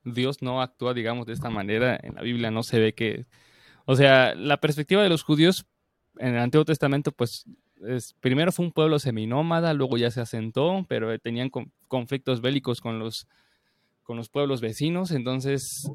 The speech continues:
ese es el punto. Tenían perspectivas de un Dios guerrero, de un Dios que, pero era su perspectiva, no es porque Dios les haya, es, es que, a ver, la gente,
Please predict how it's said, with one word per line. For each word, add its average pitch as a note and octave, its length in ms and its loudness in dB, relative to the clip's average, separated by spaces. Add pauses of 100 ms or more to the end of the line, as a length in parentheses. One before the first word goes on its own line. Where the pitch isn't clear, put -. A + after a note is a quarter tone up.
ese A#2 280 -8
es A2+ 100 -6
el A#2 120 -2
punto. C#3 460 0 (400)
Tenían B2+ 300 -2
perspectivas D3+ 580 0
de C#3+ 80 0
un C#3+ 140 0
Dios D3 220 2
guerrero, D#3+ 520 2
de D3+ 80 0
un D3 80 -2
Dios D3 240 -2
que, D3 80 -10
pero C3 200 2
era E3 80 6
su - 120 -2
perspectiva, C3+ 600 0
no B2+ 100 2
es D3+ 80 2
porque C#3+ 300 0
Dios D3 160 2
les D3+ 160 -2
haya, C#3+ 140 2
es, C#3+ 100 -4 (120)
es D3+ 140 -4
que, G3+ 120 4
a E3 40 6
ver, C#3 180 4 (440)
la F3 180 6
gente, A#3+ 400 0